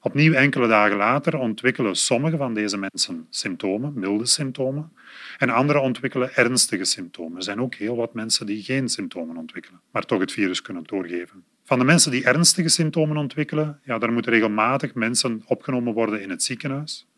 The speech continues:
op intensieve zorgen. En ja, van deze mensen overlijden er ook, eh, aan het coronavirus. En dat,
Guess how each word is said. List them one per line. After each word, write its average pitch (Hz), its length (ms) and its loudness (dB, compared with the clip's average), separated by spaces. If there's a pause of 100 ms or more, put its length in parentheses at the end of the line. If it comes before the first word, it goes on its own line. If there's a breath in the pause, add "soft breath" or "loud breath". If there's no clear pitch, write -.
(220 soft breath)
op - 160 -2
intensieve 120 500 2
zorgen. 135 520 -2 (460 loud breath)
En 110 420 -2
ja, 104 240 2
van 98 160 -2
deze 120 280 4
mensen 120 400 0
overlijden 101 560 0
er 82 200 -10
ook, 85 300 -10 (420)
eh, 92 380 -6
aan 104 260 0
het 98 180 -8
coronavirus. 85 920 -10 (1000 loud breath)
En 98 160 -2
dat, 98 260 2